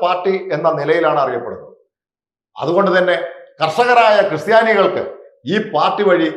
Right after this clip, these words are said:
സർക്കാരിൽ നിന്നും പലതും നേടിയെടുക്കുവാൻ കഴിഞ്ഞ കാലങ്ങളിൽ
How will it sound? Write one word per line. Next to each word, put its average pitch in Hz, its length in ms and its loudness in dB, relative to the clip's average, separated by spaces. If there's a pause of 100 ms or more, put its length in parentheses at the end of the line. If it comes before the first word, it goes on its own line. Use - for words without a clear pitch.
(220)
സർക്കാരിൽ 233 560 0
നിന്നും 190 220 0 (100)
പലതും 202 380 2 (500)
നേടിയെടുക്കുവാൻ 196 800 2
കഴിഞ്ഞ 180 320 0
കാലങ്ങളിൽ 165 400 0